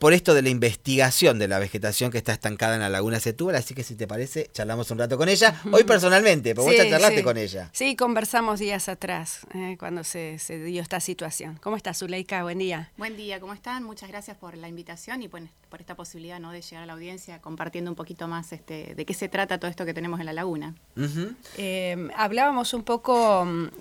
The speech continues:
Speaker 2: días atrás de, eh, este fenómeno que se da. ¿Es atípico o es, es lógico para nuestra zona, nuestra región?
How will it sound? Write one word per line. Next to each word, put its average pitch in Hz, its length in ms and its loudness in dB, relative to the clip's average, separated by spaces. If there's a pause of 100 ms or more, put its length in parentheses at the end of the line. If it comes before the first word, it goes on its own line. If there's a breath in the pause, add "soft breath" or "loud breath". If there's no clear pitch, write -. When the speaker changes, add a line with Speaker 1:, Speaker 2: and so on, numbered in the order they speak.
Speaker 2:
días 214 320 0
atrás 208 540 0
de, 190 480 -4
eh, 170 540 -4
este 196 280 -8
fenómeno 208 520 -2
que - 80 -4
se 180 160 -4
da. 190 180 2 (160)
¿Es 233 220 -2
atípico 277 720 -2
o 185 280 2
es, 185 100 0 (240)
es 180 320 -4
lógico 185 500 -4
para 151 220 2
nuestra 156 300 -4
zona, 202 400 4
nuestra 165 280 -4
región? 202 680 0